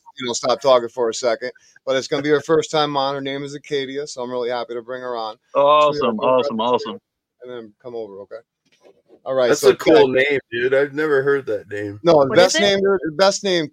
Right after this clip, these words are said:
Speaker 1: Acadia Sky. You can't make that more beautiful, right?
Speaker 4: That is amazing.
Speaker 2: What is it?
Speaker 4: Acadia Sky.
Speaker 2: Acadia
Speaker 1: Right.
Speaker 2: Sky. That's a beautiful
Speaker 1: Yeah.
Speaker 2: name.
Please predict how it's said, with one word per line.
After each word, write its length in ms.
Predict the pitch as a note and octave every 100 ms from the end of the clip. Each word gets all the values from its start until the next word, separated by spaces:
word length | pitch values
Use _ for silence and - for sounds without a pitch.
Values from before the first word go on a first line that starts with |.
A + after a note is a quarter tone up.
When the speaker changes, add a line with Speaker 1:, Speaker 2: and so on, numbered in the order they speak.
| -
Speaker 1:
Acadia 640 | B2+ - - E3+ E3 D#3+
Sky. 360 | D3 - C3+ A#2
You 100 | D3
can't 240 | E3+ F#3+
make 160 | F3+ E3+
that 140 | E3
more 160 | D#3+ D#3+
beautiful, 440 | D#3+ E3 B2 G#2+
right? 220 | A2 C3+ D3 _
Speaker 4:
That 220 | A#3 F4
is 80 | C4+
amazing. 500 | G3 F3+ G#3 G3+ F3
Speaker 2:
What 140 | C#3 E3
is 120 | F3
it? 140 | G#3+ -
Speaker 4:
Acadia 460 | F3 D3+ G#3 G#3 F3
Sky. 440 | - E3 - - -
Speaker 2:
Acadia 540 | C3+ - E3+ E3+ D#3+
Speaker 1:
Right. 60 | D3+
Speaker 2:
Sky. 280 | D3+ D#3+ C3
That's 200 | G3 D#3+
a 40 |
beautiful 460 | A2+ A#2+ F3+ C#3 A#2
Speaker 1:
Yeah. 60 | G#2
Speaker 2:
name. 100 | F#2+